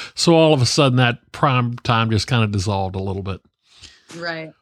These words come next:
Speaker 1: I think the important thing, though, is for, to make sure that everybody just notices their patterns and tendencies and, you know, has that routine that seems to make sense. And here's the hard part.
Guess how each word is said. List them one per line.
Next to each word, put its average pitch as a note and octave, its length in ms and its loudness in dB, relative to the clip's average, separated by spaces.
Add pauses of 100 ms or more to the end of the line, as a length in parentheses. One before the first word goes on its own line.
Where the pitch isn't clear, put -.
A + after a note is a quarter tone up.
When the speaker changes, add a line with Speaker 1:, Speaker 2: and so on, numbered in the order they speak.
(120)
Speaker 1:
I E3 100 2
think C#4 180 0
the D4 60 6
important F3 340 2
thing, D3 220 2
though, C#3 160 4
is B2+ 160 2
for, D#3 240 0
to - 100 -12
make G3 160 -2
sure D#3+ 220 0
that C#3 120 2
everybody C3+ 380 2
just B2 240 -2
notices C3+ 880 4
their A#2 160 0
patterns A#2+ 420 0
and A#2+ 140 2
tendencies G#2 760 0
and, A2 320 -4
you C3 60 2
know, A2+ 220 2
has C3+ 340 2
that B2+ 240 2
routine A#2+ 560 2
that G#2+ 160 -2
seems C3 220 0
to C3 100 -4
make B2 220 0
sense. G#2+ 500 -2 (240)
And B2+ 80 0
here's D3+ 200 2
the B2+ 100 4
hard A#2+ 240 2
part. G2+ 260 0